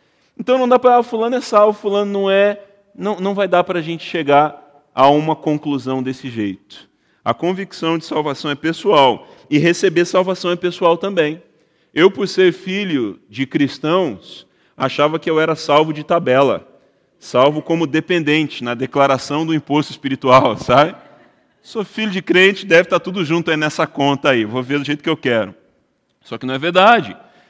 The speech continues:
Todos nós precisamos de uma experiência pessoal com Jesus.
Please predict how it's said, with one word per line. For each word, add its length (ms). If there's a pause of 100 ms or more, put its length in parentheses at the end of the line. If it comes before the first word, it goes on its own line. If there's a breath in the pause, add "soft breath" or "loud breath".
(140 soft breath)
Todos 240
nós 200
precisamos 480
de 40
uma 80
experiência 500
pessoal 1300
com 160
Jesus. 760